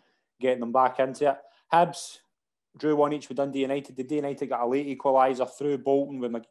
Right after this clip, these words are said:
cancelling out McGuinness's opener. Hamilton, big result for them, winning two nil away to Ross County. It saw the end of Stuart Kettlewell's run as manager.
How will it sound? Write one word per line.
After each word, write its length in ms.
cancelling 380
out 100
McGuinness's 500
opener. 340
Hamilton, 600
big 180
result 300
for 100
them, 420
winning 260
two 180
nil 240
away 160
to 80
Ross 220
County. 480
It 120
saw 160
the 120
end 160
of 80
Stuart 260
Kettlewell's 540
run 160
as 120
manager. 520